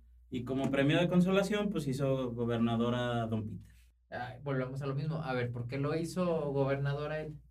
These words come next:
Speaker 1: Pues premio de consolación, güey.
Speaker 2: O sea, ento-,
Speaker 1: Funcionó
Speaker 2: entonces,
Speaker 1: el beso de tres, güey.
Speaker 2: entonces sí fue beso, sí fue verdad el beso.
Speaker 1: No, güey, pues no sé, güey, lo hizo gobernador porque, pues, él lo recibió en su casa, güey, supongo que te, te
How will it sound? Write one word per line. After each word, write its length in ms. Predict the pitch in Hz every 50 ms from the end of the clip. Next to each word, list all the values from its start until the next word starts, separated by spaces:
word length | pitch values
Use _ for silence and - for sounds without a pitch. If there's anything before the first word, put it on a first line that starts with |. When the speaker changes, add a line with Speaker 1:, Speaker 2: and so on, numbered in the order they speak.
| - - - -
Speaker 1:
Pues 120 | 107 101
premio 340 | - 95 95 92 98 101 101
de 60 | 101
consolación, 760 | 101 113 110 107 110 104 98 95 - 104 107 110 117 123 131 131
güey. 260 | 135 135 135 135 143
Speaker 2:
O 100 | 147 139
sea, 420 | 139 143 135 127 127 127 127 127
ento-, 280 | 127 123 131 139 135 - - - - - - -
Speaker 1:
Funcionó 480 | - 147 156 156 147 147 139 135 135 131
Speaker 2:
entonces, 40 | 131
Speaker 1:
el 60 | 127
beso 260 | 135 143 139 156 151
de 100 | 143 135 113
tres, 400 | 113 139 135 143 156 165 170 165
güey. 320 | 160 170 170 170 175 170 160
Speaker 2:
entonces 320 | 147 151 175 165 165 165
sí 80 | 170 170
fue 180 | - 175 170
beso, 340 | 175 185 185 180 - - - - - -
sí 80 | - 139
fue 160 | 147 156 151
verdad 320 | 151 147 143 151 151 151
el 120 | 147 147 147
beso. 240 | 151 151 151 151 - - - _ _ _ _ _ _ _ _ _ _ _ _ _
Speaker 1:
No, 300 | - 113 117 117 117 117 120
güey, 160 | 131 131 117
pues 140 | 123 123 127
no 120 | 123 120
sé, 260 | 120 127 127 131 135
güey, 180 | 135 143 143 139
lo 100 | 139 139 135
hizo 180 | 131 135 143
gobernador 540 | 147 151 143 131 127 123 120 120 120 120 117
porque, 220 | - 135 - - -
pues, 200 | 120 123 120 110
él 100 | 120 113 117
lo 100 | 123 123
recibió 360 | 131 123 104 123 113 113 113
en 80 | 113
su 140 | 113 113 113
casa, 440 | - 117 110 113 113 113 113 120 120
güey, 380 | 110 113 117 113 113 113 113 110
supongo 340 | 113 113 113 117 120 131
que 100 | 123 156
te, 180 | 123 127 127 123 - - - - - - - - - - _ _ _ _ _ _
te 80 | -